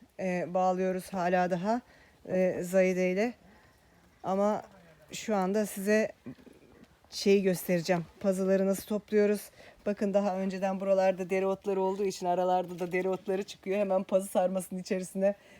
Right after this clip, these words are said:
dereotumuz da hazır yani. Şurada maydanozlar var. Yani bu tarlada olan her şeyle hemen yemek yapılabilir <laughs> arkadaşlar. Şurada soğanlar var. Şurada ileride naneler var. O, e, poşetin dibinde, laylanın dibinde.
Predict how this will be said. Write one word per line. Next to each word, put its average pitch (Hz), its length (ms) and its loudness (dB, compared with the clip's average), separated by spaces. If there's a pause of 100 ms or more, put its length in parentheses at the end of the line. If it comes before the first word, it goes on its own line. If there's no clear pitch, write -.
(160)
dereotumuz 190 560 0
da 196 160 -2
hazır 190 240 2
yani. 170 440 0 (1300)
Şurada 190 360 -2
maydanozlar 190 760 2
var. 180 320 -2 (300)
Yani 226 280 4
bu 269 80 -2
tarlada 254 420 -2
olan 262 240 2
her 294 240 0
şeyle 254 320 0
hemen 285 240 2
yemek 262 380 -2
yapılabilir 247 560 -2
<laughs> - 60 -18
arkadaşlar. 214 580 -2
Şurada 277 340 -2
soğanlar 226 600 0
var. 208 240 2 (1300)
Şurada 339 380 -4
ileride 254 500 -2
naneler 226 520 2
var. 208 240 0 (220)
O, 196 240 -6 (260)
e, 190 480 -4
poşetin 202 480 -6
dibinde, 185 460 -6
laylanın 180 520 -2
dibinde. 185 460 -4